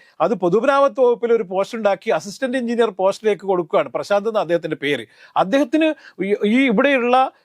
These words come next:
ലക്ഷക്കണക്കിന് പി എസ് സി എഴുതി കാത്തിരിക്കുന്ന ഈ എല്ലാ റാങ്ക് ഹോൾഡേഴ്സിനോടും കൊഞ്ഞനം കുത്തുന്ന ഒരു നിലപാടല്ലേ സ്വീകരിച്ചത്? ഇത് അദ്ദേഹത്തിന്റെ കുടുംബത്തെ സഹായിച്ചു എന്നുള്ളത് നോ-, പോട്ടെ. അദ്ദേഹം എം എൽ എ ആയിരുന്ന സമയത്താണ് അദ്ദേഹം മരിക്കുന്നത്.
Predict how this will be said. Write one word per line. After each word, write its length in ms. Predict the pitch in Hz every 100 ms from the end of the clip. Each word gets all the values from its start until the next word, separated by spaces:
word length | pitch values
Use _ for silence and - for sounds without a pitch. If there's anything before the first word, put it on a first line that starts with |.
| -
ലക്ഷക്കണക്കിന് 1300 | - - - 240 - 254 269 _ 262 254 285 - -
പി 80 |
എസ് 240 | 196 254 -
സി 60 |
എഴുതി 260 | 277 240 247
കാത്തിരിക്കുന്ന 960 | - 202 220 - 240 202 240 226 247 294 - _ -
ഈ 200 | 185 269
എല്ലാ 540 | 156 165 196 247 277 208
റാങ്ക് 240 | 190 220
ഹോൾഡേഴ്സിനോടും 1000 | 233 240 233 233 233 226 226 233 233 _ _ _ _
കൊഞ്ഞനം 420 | 143 160 214 277
കുത്തുന്ന 260 | 269 277 285
ഒരു 80 | 269
നിലപാടല്ലേ 500 | 240 240 285 269 214
സ്വീകരിച്ചത്? 540 | 196 185 165 - 143
ഇത് 340 | 107 _ 135
അദ്ദേഹത്തിന്റെ 460 | 226 185 254 247 294
കുടുംബത്തെ 420 | - 226 277 -
സഹായിച്ചു 440 | 294 269 254 226 247
എന്നുള്ളത് 400 | 208 208 202 214 180
നോ-, 140 | 156 -
പോട്ടെ. 340 | 170 165 107 - - -
അദ്ദേഹം 200 | 196 220
എം 160 | 220
എൽ 100 | 269
എ 40 | 240
ആയിരുന്ന 260 | 214 202
സമയത്താണ് 500 | 214 202 196 185 185
അദ്ദേഹം 220 | 175 165 170
മരിക്കുന്നത്. 520 | 160 156 160 143